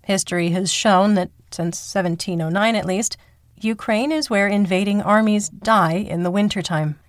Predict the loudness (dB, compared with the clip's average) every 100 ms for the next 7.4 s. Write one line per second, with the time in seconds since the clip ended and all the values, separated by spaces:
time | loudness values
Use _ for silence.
0 | _ _ _ _ _ _ -4 -2 2 2
1 | 2 -2 2 2 2 0 2 2 2 2
2 | 2 2 2 0 2 4 4 4 4 4
3 | 2 0 0 0 0 2 4 2 -2 -20
4 | _ -4 -2 2 2 2 2 0 2 2
5 | 2 2 0 2 2 2 2 2 2 0
6 | 2 2 0 -2 -4 -2 -4 -2 2 6
7 | 6 4 -2